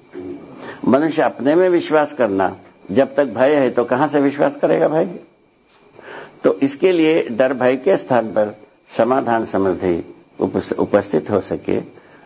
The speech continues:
और ये स्थिति को हमने देख लिया, जी लिया। उसके बाद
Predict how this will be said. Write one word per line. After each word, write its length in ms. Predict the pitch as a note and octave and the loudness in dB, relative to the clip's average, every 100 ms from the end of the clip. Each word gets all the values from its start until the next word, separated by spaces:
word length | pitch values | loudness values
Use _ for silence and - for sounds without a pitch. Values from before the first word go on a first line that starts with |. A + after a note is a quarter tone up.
| _ A2+ | _ 0
और 260 | G#2+ G#2 _ A2 | 0 -6 _ -2
ये 140 | D3 | -2
स्थिति 360 | C#3 F#2+ F#2 - | -2 -10 -8 -6
को 140 | A2+ | -4
हमने 380 | G#2 F2 F2+ F2+ - | 0 0 0 -2 -6
देख 320 | E2+ A2 A2+ | 0 0 0
लिया, 280 | G2+ E2 D2+ | -2 2 2
जी 240 | - F2+ G#2 | 0 -2 0
लिया। 360 | G#2 D2 B1 - - - - - | 0 0 -4 -6 -20 -20 -16 -2
उसके 260 | A#2+ - D3 | -2 0 -2
बाद 380 | G2 F#2 F2+ | 0 0 -2